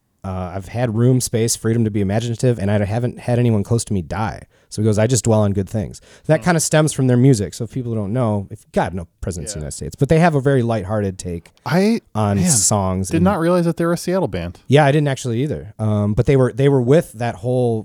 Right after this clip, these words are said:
Speaker 1: grunge world, you know, in the
Speaker 2: I
Speaker 1: early
Speaker 2: had no
Speaker 1: nineties.
Speaker 2: idea.
Speaker 1: Yeah. So, um, this is interesting, and you might have noticed this before.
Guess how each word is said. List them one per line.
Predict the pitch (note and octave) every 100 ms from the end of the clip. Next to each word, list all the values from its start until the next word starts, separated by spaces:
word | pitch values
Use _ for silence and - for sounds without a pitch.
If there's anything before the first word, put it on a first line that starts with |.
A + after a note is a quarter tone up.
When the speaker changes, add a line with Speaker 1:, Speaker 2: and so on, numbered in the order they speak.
| G#2
Speaker 1:
grunge | G#2+ C3 G#2+
world, | G#2 G2+ F#2+ F#2+ _ -
you | G#2
know, | F#2+
in | F#2+
the | F#2 F2+
Speaker 2:
I | -
Speaker 1:
early | A2
Speaker 2:
had | C3
no | A#2+ A#2
Speaker 1:
nineties. | A#2 A#2
Speaker 2:
idea. | A#2+ G2+ - - -
Speaker 1:
Yeah. | C3+ C3+ -
So, | - C3 B2
um, | A#2 A2+ G#2+ G2+ _ _ _ _ - -
this | D3+
is | D#3
interesting, | G2 G2 - G#2+
and | B2+
you |
might | C3 C3+
have | A2+
noticed | A#2 C3 -
this | E2 -
before. | - F2+ E2